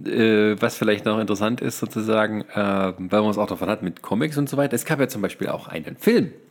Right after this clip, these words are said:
Einen Ableger, also einen frühen Ableger, man hat versucht, das in Filmform zu machen,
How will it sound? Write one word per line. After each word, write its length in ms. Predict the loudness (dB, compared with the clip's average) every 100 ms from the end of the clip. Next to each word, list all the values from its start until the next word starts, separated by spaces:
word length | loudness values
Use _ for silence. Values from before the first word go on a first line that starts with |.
| _ _ _ _ -20 _ _ -20 -20 _ _ _ _
Einen 280 | -2 -2 -2
Ableger, 580 | -4 2 2 4 4 4
also 260 | 2 2 0
einen 320 | -2 -4 -6
frühen 540 | -4 2 4 4 2
Ableger, 520 | -2 -2 0 2 4 2 0
man 80 | -2
hat 80 |
versucht, 280 | -2 -6 -4
das 140 | -6 -6
in 80 |
Filmform 600 | 0 2 2 0 -2 -2
zu 100 | -4
machen, 320 | -4 -4 -8